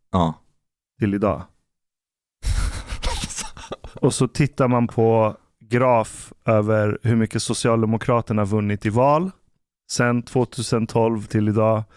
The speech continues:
Speaker 2: och hur mycket S D har fått i val. Och det är som att S D kommer som en dammsugare. Allt som sossarna tappar går raka vägen till S D. Så det, det är en, det är en perfekt korrelation.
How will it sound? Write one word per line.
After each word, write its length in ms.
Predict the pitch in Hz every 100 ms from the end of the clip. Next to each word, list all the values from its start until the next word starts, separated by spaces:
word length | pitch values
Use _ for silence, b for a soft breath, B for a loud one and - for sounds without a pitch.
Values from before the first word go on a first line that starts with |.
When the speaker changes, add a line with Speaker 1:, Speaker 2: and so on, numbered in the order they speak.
| b b
Speaker 2:
och 100 | 117
hur 60 | 110
mycket 260 | 107 - 131
S 240 | 113 -
D 100 | 120
har 100 | 107
fått 320 | - 98 -
i 100 | -
val. 280 | 95 - - b b b b b
Och 100 | -
det 80 | 123
är 40 | 127
som 160 | 143
att 160 | 131 -
S 280 | 123 - -
D 120 | 135
kommer 260 | - 135 117
som 180 | 123 110
en 100 | 110
dammsugare. 840 | 113 107 - 127 107 101 - - b b b _ -
Allt 320 | 151 151 131
som 220 | - 135 117
sossarna 520 | 131 120 - 127 113
tappar 480 | 117 101 - 107 101
går 160 | 104
raka 320 | 107 101 -
vägen 300 | 101 98 95
till 100 | 92
S 220 | 104 - -
D. 200 | - - - _ _ _ _ _ _ _ _ _
Så 80 | 131
det, 120 | 123
det 140 | 131 135
är 40 |
en, 180 | 131 117
det 60 | 127
är 60 |
en 80 | 120
perfekt 600 | - 135 - 143 - -
korrelation. 760 | - 127 113 107 - 95 -